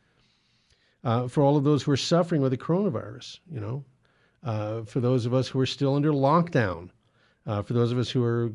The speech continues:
suffering from complaints and illnesses that can't get treatment, from the various injustices,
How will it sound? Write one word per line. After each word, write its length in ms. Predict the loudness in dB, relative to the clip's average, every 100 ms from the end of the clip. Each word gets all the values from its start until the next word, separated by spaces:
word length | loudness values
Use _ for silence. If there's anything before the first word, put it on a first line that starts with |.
| -10
suffering 360 | -8 -4 -2 -2
from 160 | -2 -2
complaints 460 | -2 0 0 0
and 100 | -2
illnesses 380 | 0 0 -2 -4
that 80 | -2
can't 200 | -2 -2
get 120 | -4
treatment, 480 | -4 -4 -4 -8 -6
from 200 | -6 -6
the 140 | -6
various 380 | -4 -2 -2 -2
injustices, 800 | -4 0 0 2 -2 -2 -6 -8